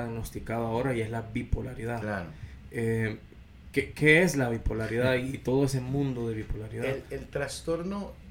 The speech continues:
Speaker 2: de, el trastorno bipolar es un trastorno del estado de ánimo que puede consistir en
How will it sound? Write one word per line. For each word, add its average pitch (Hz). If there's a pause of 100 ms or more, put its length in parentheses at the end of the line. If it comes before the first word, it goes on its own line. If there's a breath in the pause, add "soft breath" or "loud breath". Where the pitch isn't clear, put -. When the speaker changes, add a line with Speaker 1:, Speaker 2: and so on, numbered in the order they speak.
(180)
Speaker 2:
de, 117 (400)
el 123
trastorno 170
bipolar 160
es 135
un 135
trastorno 139
del 131
estado 117
de 113
ánimo 101 (580 loud breath)
que 127
puede 139
consistir 127
en 104